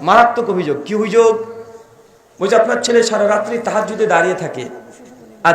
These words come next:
দিনটা রোজাতে কাটিয়ে দেয়।" তখন তার পিতা বুঝতে পারে যে বিষয়টা কি। সঙ্গে সঙ্গে তার বাবা আব্দুল নামর ইবনে আসের কাছে সে তাকে ধমকাচ্ছে, "তোকে এত সুন্দর একটা মেয়ের সঙ্গে বিয়ে দিলাম, কুরাইশ গোত্রের সঙ্গে বিয়ে দিলাম, তারপর তুই তার, তোর স্ত্রীকে সময় দিস না মানে?"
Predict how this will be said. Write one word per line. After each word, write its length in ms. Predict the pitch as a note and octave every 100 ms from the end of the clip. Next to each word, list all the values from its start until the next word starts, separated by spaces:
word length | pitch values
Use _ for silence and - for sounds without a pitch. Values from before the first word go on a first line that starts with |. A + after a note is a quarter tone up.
| E3
দিনটা 600 | A#3 A#3 A#3 E3+ D3+ -
রোজাতে 420 | E3 G#3+ A#3 A#3
কাটিয়ে 380 | A3+ F#3+ F#3+ F3+
দেয়।" 220 | D3 - - - - - - _ _ _ _ _ _ _ _ _ - A#3 A3 _ _ _ _
তখন 240 | G3 G#3 G3
তার 140 | G#3 G#3
পিতা 180 | G#3+
বুঝতে 280 | F#3+ G#3 -
পারে 200 | F#3+ F#3
যে 120 | F3
বিষয়টা 400 | F3 F#3+ G#3+ G3
কি। 360 | F3 - G3+ B2+ -
সঙ্গে 320 | - F#3+ G#3+ A3
সঙ্গে 180 | A3
তার 160 | - G3+
বাবা 380 | - F3 F#3 F#3
আব্দুল 500 | G#3+ A#3 F#3 G3+ G3
নামর 220 | F#3 F#3+
ইবনে 180 | F3+ F3+
আসের 200 | E3+ F3
কাছে 160 | F3 F3
সে 240 | G3+ C#4
তাকে 360 | C#4+ C#4+ - C#3
ধমকাচ্ছে, 640 | D3+ G#3 F#3 - - D3 -
"তোকে 160 | F#3+
এত 200 | F#3+ F3+
সুন্দর 320 | G3+ G#3 G3+
একটা 160 | G3 G3+
মেয়ের 140 | F#3
সঙ্গে 200 | F#3 G3
বিয়ে 140 | F3 F#3+
দিলাম, 260 | G3+ G3+ G3+ - -
কুরাইশ 280 | F#3 G#3+ -
গোত্রের 300 | G#3 A3 A#3
সঙ্গে 200 | - G#3+
বিয়ে 140 | G#3
দিলাম, 280 | G#3 G#3+ G#3+ G#3 -
তারপর 200 | F#3 G3+
তুই 120 | G#3+ G#3+
তার, 120 | G#3 G3+
তোর 160 | G3+
স্ত্রীকে 260 | G3+ - G3
সময় 260 | G3 G3 F#3
দিস 180 | F#3
না 80 | F#3+
মানে?" 200 | G3 A#3